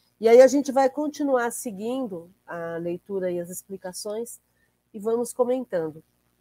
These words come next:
Vamos pro oitenta e quatro, então.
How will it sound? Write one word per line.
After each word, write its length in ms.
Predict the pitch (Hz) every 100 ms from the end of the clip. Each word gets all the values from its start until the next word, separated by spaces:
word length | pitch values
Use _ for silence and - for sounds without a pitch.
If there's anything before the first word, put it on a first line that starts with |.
| _ _ _ _ _ _ _ _ _ _ _ _ _ _ _ _ _ -
Vamos 280 | 202 220 -
pro 180 | 226
oitenta 360 | 220 220 240 247
e 60 | 247
quatro, 500 | - 180 175 - 175
então. 360 | 165 - 143